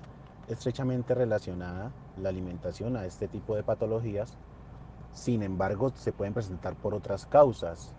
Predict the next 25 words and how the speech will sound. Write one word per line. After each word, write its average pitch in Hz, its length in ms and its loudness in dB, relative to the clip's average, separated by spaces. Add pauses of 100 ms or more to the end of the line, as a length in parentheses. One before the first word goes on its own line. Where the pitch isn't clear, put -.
eh, 85 400 -12
por 92 140 -8
causas 90 320 -4
genéticas, 98 760 -2 (540)
mm, 90 360 -8
por 85 220 -6 (320)
causas 87 360 -2
accidentales, 90 880 -6 (600)
eh, 85 220 -10
pero 90 320 -2
se 90 160 -6
tiene 92 200 -4
entendido 98 640 -2
que 87 440 -2 (720)
la 104 280 0
alimentación 101 600 -2
es 123 120 2
muy 139 220 4
importante 113 540 -2
para 107 160 2
el 98 100 -2
funcionamiento 90 800 -4
del 92 240 -2
cerebro 85 440 -6
humano. 87 340 -6